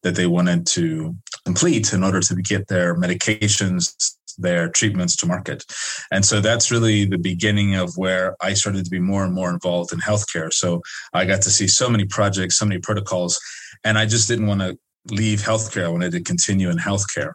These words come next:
And so it was only a few years ago that speaking with my co-founders, we decided, "Hey, let's do something in healthcare that can be very patient-centric, that can help the patients." And what we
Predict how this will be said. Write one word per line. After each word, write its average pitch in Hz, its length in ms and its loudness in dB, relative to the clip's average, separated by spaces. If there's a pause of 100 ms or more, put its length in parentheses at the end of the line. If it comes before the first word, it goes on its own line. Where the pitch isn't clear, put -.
(160)
And 107 180 4
so 117 140 2
it - 20 4
was 107 120 2
only 151 180 2
a 123 60 0
few 120 180 0
years 107 300 2
ago 85 440 -2
that 90 240 -4
speaking 104 380 0
with 95 160 0
my 95 80 -2
co-founders, 95 680 0
we 95 140 -2
decided, 98 440 0
"Hey, 104 120 0
let's 120 240 0
do 143 140 -2
something 135 340 0
in 101 100 2
healthcare 101 640 0 (380)
that 98 240 -2
can 95 180 0
be 95 140 0
very 98 180 0
patient-centric, 104 1000 0
that 87 160 -6
can - 80 -8
help 98 220 0
the 85 120 -4
patients." 101 600 0 (520)
And 104 240 4
what 123 240 0
we 135 440 2